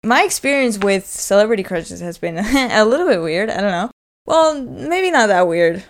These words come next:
Well, I mean, it, it was kind of turbulent, I could say. I've been using the word turbulent a lot <laughs> because, like, I don't know, I feel like my life has been kind of turbulent for the past year. But anyways, I'm just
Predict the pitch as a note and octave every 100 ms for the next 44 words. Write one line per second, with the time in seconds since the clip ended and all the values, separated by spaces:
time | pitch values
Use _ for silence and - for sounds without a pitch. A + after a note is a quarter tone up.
0 | - C#4 B3 B3 C#4+ C4+ G3 - B3+ C4+
1 | - D#4+ D#4 - A3 G3+ F#3 E3 - F3+
2 | F#3 - E3 E3 G3+ _ _ _ _ A3+
3 | A#3 A#3+ A3 A3 G3 F#3 F3+ G3 F3+ E3
4 | E3 E3+ E3+ D#3+ - C4 G3 F3+ A#3+ G#3
5 | B3+ C4+ B3+ A3+ A3 - C4 C4 G#3+ G3+
6 | B3 C4 A3+ G3 F3+ F#3 G#3 F#3+ F#3 F3+
7 | A#3 D4+ B3 B3+ G#3 F#3+ F3+ F3+ - F3+
8 | F3+ E3+ E3+ F3 - D#4 G4 D#4+ A3+ F#3+
9 | - _ _ _ - C4 C4 A#3